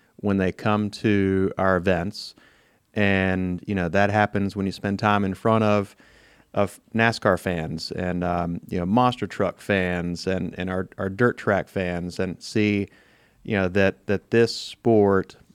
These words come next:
our, our, the, the business that we have is as much theirs as it is ours. And, uh, it's because it's a point of passion,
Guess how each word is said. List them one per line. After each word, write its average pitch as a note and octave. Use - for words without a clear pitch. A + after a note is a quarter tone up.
our, F#2+
our, G2
the, F#2+
the F#2
business A2+
that G2+
we F2+
have F#2
is G2
as F#2+
much G2
theirs F#2+
as F2
it F2+
is F2
ours. -
And, F2+
uh, F#2+
it's F2+
because F#2+
it's F2+
a -
point G2
of -
passion, A2